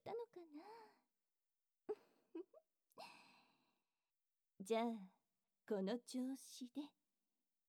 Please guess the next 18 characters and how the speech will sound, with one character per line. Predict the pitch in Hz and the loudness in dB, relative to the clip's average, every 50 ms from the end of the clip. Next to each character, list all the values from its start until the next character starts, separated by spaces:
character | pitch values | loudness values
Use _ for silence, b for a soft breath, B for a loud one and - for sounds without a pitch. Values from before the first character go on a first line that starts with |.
| _ - | _ 8
お | 269 277 | 10 10
パ | 269 - 302 320 349 | 10 8 4 2 2
ン | 370 339 - | 2 0 -6
ツ | - - 285 | -4 0 2
も | 262 247 247 240 | 2 2 2 0
脱 | 214 202 190 233 311 | -2 0 -2 -2 -2
い | 381 427 415 - | -4 -6 -10 -8
で、 | - 285 - - _ _ _ _ _ _ _ _ _ _ _ _ _ _ _ _ - | -8 -8 -8 -10 _ _ _ _ _ _ _ _ _ _ _ _ _ _ _ _ 4
一 | 247 277 247 - - - - 240 | 4 4 4 4 0 0 2 4
糸 | 214 | 6
ま | 202 202 196 190 | 6 4 4 6
と | - 247 247 | 6 6 8
わ | 254 269 | 8 8
ぬ | 254 247 202 | 8 6 6
裸 | 190 185 196 208 202 220 226 240 - 294 294 311 | 4 2 2 4 6 6 4 4 4 2 4 4
ん | 311 | 4
ぼ | 311 320 | 6 6
赤 | 311 349 381 - - 403 | 6 4 4 0 -4 -4